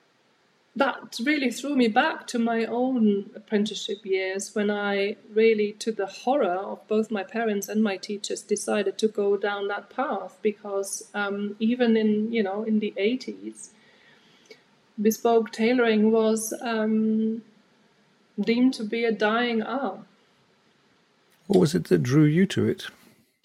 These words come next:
Speaker 1: You know, I can't really say. All, all I know is,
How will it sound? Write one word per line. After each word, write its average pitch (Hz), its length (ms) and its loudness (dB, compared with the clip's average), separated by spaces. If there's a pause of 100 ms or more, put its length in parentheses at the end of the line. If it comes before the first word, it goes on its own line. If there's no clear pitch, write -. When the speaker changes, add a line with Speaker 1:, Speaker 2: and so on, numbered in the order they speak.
(840)
Speaker 1:
You 320 180 6
know, 240 340 6
I 262 100 -2
can't 294 480 -10 (260)
really 254 300 -4
say. 208 520 -4 (1040)
All, 240 300 -2
all 285 420 0
I 294 140 0
know 262 380 2
is, 220 200 -6